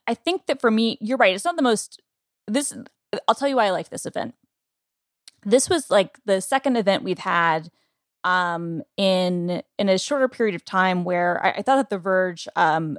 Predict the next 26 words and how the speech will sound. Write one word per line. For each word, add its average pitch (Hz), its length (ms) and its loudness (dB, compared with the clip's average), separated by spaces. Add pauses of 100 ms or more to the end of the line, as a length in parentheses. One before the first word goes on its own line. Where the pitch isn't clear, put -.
uh, 107 200 -4
had, 190 300 0
like, 175 180 -10
a 180 60 -4
good 175 440 0
op-ed 160 360 2
on - 220 -2
this, 160 340 -4
which 170 180 -8
is 170 140 -8
that - 200 -4
Apple 208 320 2
is 185 140 -2
no 170 200 -2
longer 160 600 -2 (400)
telling 208 360 -2
people 180 240 -4
what 160 200 -4
they 151 100 0
want, - 300 -4
but 165 120 -4
they're - 100 -4
giving 165 380 -4
them - 220 -6 (140)
what - 220 -6
they - 300 -4